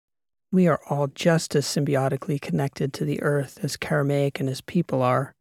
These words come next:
whether we realize it as clearly as he does or not. For him, the plants and animals there, the sounds there, the smells there, the changing of the seasons, the migration of the birds, none of that is distant.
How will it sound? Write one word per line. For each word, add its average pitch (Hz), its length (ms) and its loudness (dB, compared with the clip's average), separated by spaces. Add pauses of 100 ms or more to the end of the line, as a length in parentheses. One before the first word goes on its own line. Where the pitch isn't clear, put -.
(320)
whether 151 200 6
we 143 140 2
realize 143 460 2
it 139 100 0
as 131 140 -2
clearly 156 460 0
as 151 160 0
he 160 140 0
does 156 300 0 (100)
or 151 60 -2
not. 139 500 -2 (540)
For 170 140 4
him, 175 360 4 (380)
the 160 100 -2
plants 160 480 0
and 151 80 2
animals 160 540 2
there, 170 500 0 (340)
the 151 100 2
sounds 160 540 2
there, 156 540 0 (280)
the 151 80 2
smells 151 580 2
there, 156 500 0 (360)
the 151 80 4
changing 160 460 4
of 156 120 2
the 147 80 4
seasons, 156 800 -2
the 147 100 -4
migration 147 600 2
of 147 100 0
the 147 60 0
birds, 147 640 2 (420)
none 165 220 6
of 208 120 4
that 202 180 4
is 160 160 2
distant. 143 600 -2